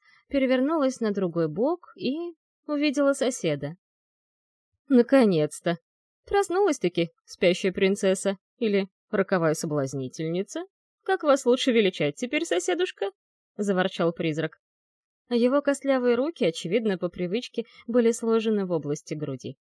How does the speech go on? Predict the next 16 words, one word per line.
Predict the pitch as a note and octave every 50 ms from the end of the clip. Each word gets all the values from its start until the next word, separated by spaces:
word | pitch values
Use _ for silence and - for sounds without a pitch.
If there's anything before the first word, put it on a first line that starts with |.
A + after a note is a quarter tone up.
| _ _ _ _ _ _ _
Скрытая | - - - - A#3+ A#3 A#3 A3+ A3 G#3+
капюшоном | - - G#3 - A3+ - - A#3+ A3 G#3+ G#3+ G3+
голова | G3 G#3+ G#3+ G3+ G3 F3 G#3 B3
нервно | C4 A#3 G#3 G3+ G3 E3+ E3+ E3+
подёргивалась. | - - D#3+ D3+ D3 D3 C#3 C3+ C3+ C3 C#3+ C3+ C3+ C3 C3 - - - _ _ _ _ _ _ _ _ _ -
Бывший | A3+ G#3 B3 D4+ E4+ - - F4 D#4+
дегустатор | C4+ D4 A3+ A3+ C4 B3+ - - A3 B3+ C4+ - D4 C#4+
был | G3+ F#3+ F#3 G3 G#3
не | A3+ A#3+ A#3+
в | A3 F3+
духе. | D3+ D3+ C#3+ C#3 D3 - - D3+ D3 - _ _ - - -
Ха, | - - C#4 _ _ _ _ -
дух | F#3 F3 F3+ F#3 G3+ - - F#3
не | F3+ F3+ E3
в | E3+
духе. | E3 D#3 E3 E3 E3+ - - - -